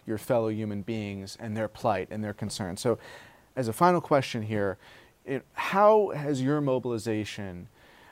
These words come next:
um, the protest that you've led and driven outside of ice facilities, uh, how is that, how can that lead to bettering the conditions there? How,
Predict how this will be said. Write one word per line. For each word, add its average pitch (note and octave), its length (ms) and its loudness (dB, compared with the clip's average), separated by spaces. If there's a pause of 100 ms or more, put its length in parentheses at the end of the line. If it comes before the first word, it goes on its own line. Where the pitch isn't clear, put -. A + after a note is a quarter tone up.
(200)
um, G#2+ 340 -2 (140)
the - 240 -6
protest D3 540 2
that F#2+ 100 -8
you've B2 420 -2 (200)
led A2+ 420 2
and G#2 180 -8
driven G#2+ 480 -4
outside A2 480 -2
of G#2 80 -6
ice G#2+ 220 -4
facilities, G2+ 720 -4 (600)
uh, A2+ 160 -4
how G#3+ 280 4
is E3+ 120 8
that, C#3+ 280 4 (1040)
how F#3 220 2
can E3+ 220 -2
that C3+ 200 -2
lead B2+ 300 0
to G2+ 480 -2 (340)
bettering B2 440 0
the G2+ 80 -6
conditions G#2+ 640 -4
there? G#2+ 300 0
How, B2 300 0